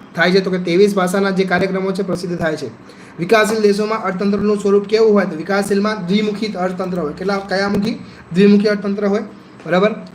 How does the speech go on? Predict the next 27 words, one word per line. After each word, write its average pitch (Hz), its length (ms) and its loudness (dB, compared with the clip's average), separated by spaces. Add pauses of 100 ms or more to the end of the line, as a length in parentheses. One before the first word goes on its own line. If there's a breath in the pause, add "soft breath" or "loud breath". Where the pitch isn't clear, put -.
(160)
એના 180 140 0
પછી 190 200 0
નેક્સ્ટ 185 260 -4
ક્વેશ્ચન 202 320 0
છે, 214 200 0 (380)
સ્વર્ગના 196 400 0
બગીચામાં 196 520 -2
પવિત્ર 185 280 -4
દિલોનું 190 340 -2
સ્વાગત 185 320 -2
છે, 190 160 -6
આ 175 160 -2
ઉક્તિ 180 220 2
ક્યાં 202 220 0
લખેલી 196 340 2
છે? 202 400 -6 (180)
તો 170 120 -6
એ 185 120 2
ઉક્તિ 185 240 -2
લખેલી 190 320 -2
છે 233 160 -2
તાજમહેલ. 196 720 -2
એટલે - 600 -12
તાજમહેલ 196 460 0
મોસ્ટ 190 260 -2
ઇમ્પોર્ટન્ટ 196 360 -2
પ્રશ્ન. 196 220 -4